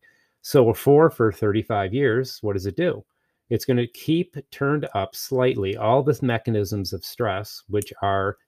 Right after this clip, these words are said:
tension in your shoulders and your jaw, a change in your heart rate, a change in your breath, a,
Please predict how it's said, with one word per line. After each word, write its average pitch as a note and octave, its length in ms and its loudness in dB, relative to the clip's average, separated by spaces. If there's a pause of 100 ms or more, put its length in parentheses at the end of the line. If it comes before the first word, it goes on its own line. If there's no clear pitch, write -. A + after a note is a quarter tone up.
tension A2+ 320 -2
in A#2 120 4
your A#2+ 100 2
shoulders A2 500 0
and A2 100 -2
your G#2+ 140 -2
jaw, F#2 480 -4 (240)
a G2 40 -8
change G#2 320 0
in A2+ 60 2
your A2 160 4
heart G2+ 280 2
rate, G2 260 2
a F#2+ 40 -6
change G2+ 340 -2
in G#2+ 80 2
your A2 120 4
breath, F#2+ 460 0 (340)
a, A2 100 4